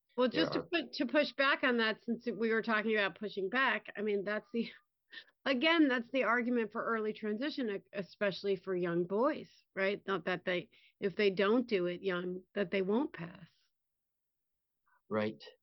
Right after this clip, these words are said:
Speaker 2: But again, then, then the counter argument, argument to that is, well, young boys, one, they're too young. I mean,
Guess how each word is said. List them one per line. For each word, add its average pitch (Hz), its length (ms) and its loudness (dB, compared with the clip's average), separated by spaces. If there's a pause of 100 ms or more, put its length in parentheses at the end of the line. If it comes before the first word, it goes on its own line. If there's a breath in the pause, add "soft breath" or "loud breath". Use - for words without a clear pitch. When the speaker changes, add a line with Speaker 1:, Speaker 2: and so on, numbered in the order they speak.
(340 soft breath)
Speaker 2:
But 110 140 4
again, 104 380 2
then, 117 240 2
then 113 140 2
the 101 80 -2
counter 110 320 0
argument, 101 400 -4 (480)
argument 110 540 4
to 101 100 -2
that 120 280 0
is, 101 260 -4 (420 soft breath)
well, 107 280 0
young 113 320 0
boys, 120 340 2
one, 127 340 -2 (420 soft breath)
they're 113 100 0
too 135 220 0
young. 120 300 2
I 110 80 -2
mean, 104 200 -2